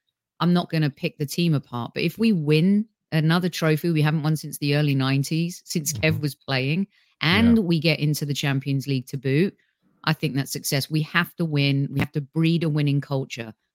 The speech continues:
Speaker 1: That's the next phase for these players, to taste victory.
Speaker 2: I was asked a really interesting question on one of our morning shows, um, and it was, "Would I rather finish fourth and win the F A Cup or finish fifth and win the Europa League?"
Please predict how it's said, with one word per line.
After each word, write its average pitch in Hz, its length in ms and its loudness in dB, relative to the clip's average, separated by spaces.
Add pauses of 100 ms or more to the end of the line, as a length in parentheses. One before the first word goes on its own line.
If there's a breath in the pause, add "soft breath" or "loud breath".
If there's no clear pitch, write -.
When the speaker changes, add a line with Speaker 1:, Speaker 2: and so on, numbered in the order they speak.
(140)
Speaker 1:
That's 156 200 -2
the 165 80 -6
next 143 260 -4
phase 127 360 -2
for - 140 -8
these 120 300 -4
players, 107 580 -12
to - 80 -20
taste - 380 -6
victory. 127 500 -10 (960)
Speaker 2:
I 135 60 8
was 156 160 10
asked 160 260 8
a 123 40 8
really 127 200 6
interesting 120 320 0
question 110 300 2
on 101 60 2
one 101 100 2
of 90 100 2
our 98 100 4
morning 104 320 4
shows, 92 540 -2
um, 92 580 0
and 98 140 -2
it 92 80 -4
was, 95 160 -4
"Would 104 160 0
I 107 140 4
rather 101 720 2 (180)
finish 104 420 0
fourth 107 680 -2 (100)
and 104 160 0
win 98 140 0
the 98 120 2
F 95 160 -2
A 92 140 -2
Cup - 480 -4
or 101 240 -4
finish 95 380 -2
fifth - 520 -4 (100)
and 104 100 0
win 95 140 0
the 95 100 0
Europa 92 360 -2
League?" 92 380 -4